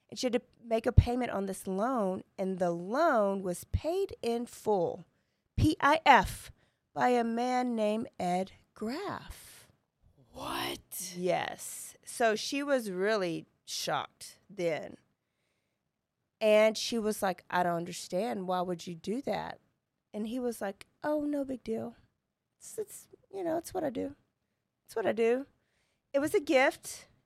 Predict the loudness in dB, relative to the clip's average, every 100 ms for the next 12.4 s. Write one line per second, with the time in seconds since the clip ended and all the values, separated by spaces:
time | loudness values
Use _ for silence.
0 | -6 -4 2 2 4 2 0 -4 -14 _
1 | _ -4 0 2 2 0 -6 -2 0 2
2 | 2 2 2 0 _ _ _ _ _ _
3 | _ _ -20 _ _ -20 -10 -6 -4 -2
4 | 2 2 0 -4 -2 -2 -2 -2 -2 -2
5 | -2 -2 -2 -6 -6 -4 -4 -4 -2 -4
6 | -6 -8 -10 -10 -6 -6 -4 0 2 2
7 | 4 4 4 4 6 6 4 2 0 2
8 | 4 6 4 4 6 8 6 0 _ _
9 | _ -4 0 2 2 0 -6 -18 _ _
10 | _ _ _ _ _ -6 -4 -2 -2 -4
11 | _ _ _ _ -6 0 2 2 2 2
12 | 2 0 0